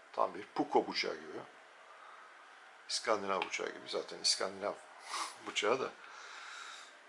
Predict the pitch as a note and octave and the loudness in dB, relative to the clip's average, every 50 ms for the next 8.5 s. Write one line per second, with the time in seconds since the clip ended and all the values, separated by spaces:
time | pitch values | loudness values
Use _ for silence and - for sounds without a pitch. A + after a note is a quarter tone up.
0 | - - - - - - - - - - - - - - - - - - - - | -20 -20 -20 -20 -20 -20 -20 -20 -20 -20 -20 -20 -20 -20 -20 -20 -20 -20 -20 -20
1 | - - - - F#2+ F#2+ F#2+ F#2+ B2 C#3 A2+ F#2+ F2+ E2 - - - - - - | -20 -20 -14 -6 -4 -4 -2 -2 -4 -6 -6 -8 -10 -10 -12 -16 -20 -20 -20 -20
2 | - - - - - - - - - - - - - - - - - - - - | -20 -20 -20 -20 -20 -20 -18 -20 -20 -20 -20 -20 -20 -20 -20 -18 -18 -18 -18 -18
3 | - - - - - - - - - - - - - - F2+ - G2 G2 A2 A2 | -18 -18 -18 -18 -20 -20 -20 -20 -20 -18 -10 -6 -6 -6 -6 -6 -6 -8 -6 -4
4 | A2+ A2 A2 G#2+ G#2+ G#2 G#2 G2 - - - - - - - - - - - - | 0 2 4 6 6 6 4 2 2 -2 -2 -2 -2 -2 -4 -6 -12 -14 -14 -16
5 | - - - - - - - - - - - - - - - - - - - - | -16 -14 -14 -14 -14 -16 -4 0 0 0 0 0 -6 0 2 4 4 8 8 8
6 | - - - - - - - - - - - - - - - - - - - - | 6 6 2 -6 -12 -16 -16 -18 -16 -16 -16 -16 -16 -16 -16 -16 -18 -18 -16 -16
7 | - - - - - - - - - - - - - - - - - - - - | -16 -14 -14 -14 -16 -16 -16 -16 -16 -12 -4 -4 -4 -4 -4 -8 -16 -8 -2 2
8 | B2+ C#3+ D3+ D3+ E3 D#3+ D3+ C3 A2 | 4 6 10 12 12 12 12 12 12